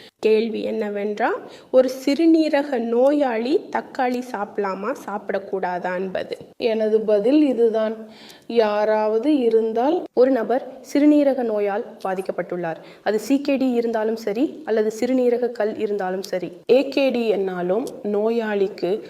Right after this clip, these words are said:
ஆனால் நீங்கள் உருளைக்கிழங்கு சாப்பிட முடியாது. இப்போது கேள்வி நிலவுகிறது, ஒரு சிறுநீரக நோயாளி ஏன் தக்காளி சாப்பிடக்கூடாது? ஒரு பக்கம் தக்காளியில் இத்தனை மருத்துவ குணங்கள் இருப்பினும் டாக்டர்கள் ஏன் தக்காளிகள் சாப்பிட வேண்டாம் என்று கூறுகிறார்கள்?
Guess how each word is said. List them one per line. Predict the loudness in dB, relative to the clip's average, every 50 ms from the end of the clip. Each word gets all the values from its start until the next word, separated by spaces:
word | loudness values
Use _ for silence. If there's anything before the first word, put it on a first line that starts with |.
| -4
ஆனால் | _ 0 0 2 0 -2 -4 -6 0
நீங்கள் | 4 4 6 6 4 2 2
உருளைக்கிழங்கு | -2 -2 0 2 2 2 2 2 4 4 4 4 2 -2
சாப்பிட | -4 -4 -2 -2 -2 -2
முடியாது. | -2 -2 -4 -6 -6 -6 -8 -10 -12 -18 -20 -20 -20 -20 _ _
இப்போது | -8 -8 -4 2 2 2 2 2 -2 -4
கேள்வி | -2 0 2 4 4 4 4
நிலவுகிறது, | 2 2 2 2 2 2 0 0 0 0 0 0 -2 -2 -4 -10 -18 -20 -6
ஒரு | _ 2 2 2 2 -2 0 0
சிறுநீரக | 2 4 6 6 6 6 6 4 4 2 2 2
நோயாளி | 2 2 4 4 4 4 4 2 2 2 0 -2 -4 -4
ஏன் | 0 2 2 2
தக்காளி | 2 0 -4 -2 -2 -2 -2 -2 -4 -4
சாப்பிடக்கூடாது? | -4 -2 -2 -2 -4 -4 -4 -4 -2 -2 0 0 0 -2 -4 -6 -10 -18 -20 _ _ _
ஒரு | 4 4 4 4
பக்கம் | 4 0 -2 0 2 0 0 0 0 -2
தக்காளியில் | -2 -2 -2 -2 0 0 0 0 0 -2 -2 -2
இத்தனை | -4 -6 -4 -4 -2 -2 -2
மருத்துவ | 0 2 0 0 0 0 -2 2 2 2
குணங்கள் | 4 2 2 2 2 -2 0 -2 -2 -2
இருப்பினும் | -2 -2 -4 -4 -4 -2 -6 0 0 0 0 -2 -6 -14 -16 -16 -16 -2 -2
டாக்டர்கள் | 0 0 0 -4 -2 -2 0 0 2 2 2 0 2 2
ஏன் | 0 2 0 2
தக்காளிகள் | 0 -4 -6 -4 -4 -4 -2 -2 -2 -2 -2 -4
சாப்பிட | -4 -4 -4 -4 -4 -2 0 -2 0
வேண்டாம் | 0 -2 -2 -4 -4 -4 -6 -6 -6 -8
என்று | -8 -6 -6 -6 -6
கூறுகிறார்கள்? | -6 -4 -4 -4 -4 -4 -2 -2 -2 -4 -4 -4 -6 -6